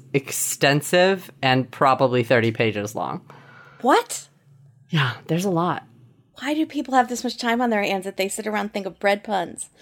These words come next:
Speaker 2: And why can't I do it? And why does that frustrate me so badly?
Speaker 1: I'm sorry. It's all right.
Speaker 2: I've been trying to think of one for yeast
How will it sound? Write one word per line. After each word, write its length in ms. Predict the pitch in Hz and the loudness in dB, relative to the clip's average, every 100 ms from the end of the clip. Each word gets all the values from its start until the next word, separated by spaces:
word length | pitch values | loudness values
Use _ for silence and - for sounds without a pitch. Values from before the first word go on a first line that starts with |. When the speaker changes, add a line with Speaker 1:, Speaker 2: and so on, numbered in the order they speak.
| - - | -12 0
Speaker 2:
And 140 | 220 | 4
why 160 | 226 277 | 4 4
can't 320 | - 262 240 | 2 2 4
I 100 | 240 | 4
do 260 | 247 285 311 | 4 4 6
it? 280 | 196 - - _ _ _ _ | 4 -2 -20 _ _ _ _
And 140 | 226 226 | -4 2
why 160 | 233 | 4
does 140 | 240 247 | 4 2
that 180 | 233 | 0
frustrate 420 | - 254 - 220 - | 2 0 2 -2 -2
me 80 | 180 | -2
so 140 | 190 | -2
badly? 500 | 180 170 - 92 214 _ _ _ - | 0 -2 -2 -8 -10 _ _ _ -18
Speaker 1:
I'm 140 | 135 | -14
sorry. 480 | - 117 110 104 107 - _ _ _ _ | -12 -10 -12 -12 -18 -20 _ _ _ _
It's 160 | 165 156 | -4 0
all 120 | 160 | 2
right. 320 | 123 107 - - 185 - | 2 2 -2 -12 -14 0
Speaker 2:
I've 140 | 233 226 | 2 4
been 120 | 285 | 2
trying 360 | - 269 247 | 2 4 4
to 80 | 254 | 4
think 260 | 269 233 233 | 4 2 2
of 140 | 220 | 2
one 220 | 214 226 | 4 6
for 160 | 240 233 | 6 2
yeast 720 | 202 175 185 240 - - - | -2 -4 -4 -4 -4 -8 -10